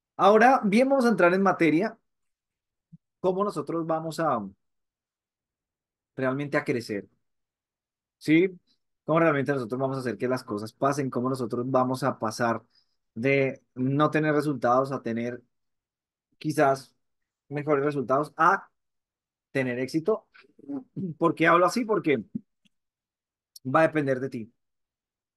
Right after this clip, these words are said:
Va a depender de ti. Eh, si no se han visto la capacitación que di, eh, la semana pasada o antepasada,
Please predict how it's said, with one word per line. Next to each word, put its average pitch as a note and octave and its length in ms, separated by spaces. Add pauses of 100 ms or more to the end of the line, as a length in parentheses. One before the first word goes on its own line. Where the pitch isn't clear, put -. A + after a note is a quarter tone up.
(300)
Va D#3+ 80
a - 40
depender D#3+ 300
de D3+ 80
ti. G3+ 340
Eh, A2+ 400
si B2 120
no B2+ 80
se B2+ 80
han D3+ 80
visto D3 180
la D3+ 80
capacitación G#2+ 600
que B2 160
di, B2+ 480 (220)
eh, A2 120
la A#2+ 100
semana G#2+ 380
pasada A#2 280
o C3 80
antepasada, A#2+ 480